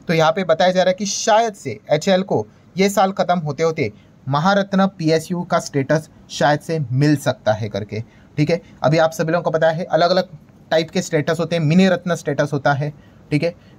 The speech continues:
नवरत्न status होता है, and उसके ऊपर रहता है महारत्न status, ठीक है। So ये जो status यहाँ पे रहता है, इसके कुछ advantages होते हैं। ये status सरकारी companies को यहाँ पे मिलते हैं, ठीक है।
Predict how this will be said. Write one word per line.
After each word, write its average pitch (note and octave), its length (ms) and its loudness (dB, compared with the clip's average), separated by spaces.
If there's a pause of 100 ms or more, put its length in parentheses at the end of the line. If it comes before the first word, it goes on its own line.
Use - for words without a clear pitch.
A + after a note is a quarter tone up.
(140)
नवरत्न F#3+ 520 2
status D3 400 -2
होता D3 180 0
है, E3 100 0
and A3+ 100 -4
उसके G#3+ 220 0
ऊपर F#3+ 220 2
रहता E3 200 0
है G#3+ 140 4
महारत्न C3+ 480 0
status, G#2+ 480 -8 (400)
ठीक D#3+ 140 -2
है। A#2 100 -2 (240)
So - 80 -2
ये G3 120 4
जो A3 120 2
status G3+ 440 0
यहाँ F3+ 100 2
पे F#3 100 0
रहता E3+ 220 0
है, G3 100 0
इसके F3+ 320 -6
कुछ F#3+ 280 0
advantages D3+ 560 0
होते D#3+ 200 -2
हैं। D#3+ 140 -4
ये F3+ 140 0
status G3+ 400 -2
सरकारी E3 340 0
companies D#3+ 380 -6
को E3+ 120 -6
यहाँ D#3+ 160 2
पे D#3+ 100 -2
मिलते C3+ 280 -2
हैं, D#3 240 -6 (340)
ठीक D3+ 140 -2
है। E3+ 120 0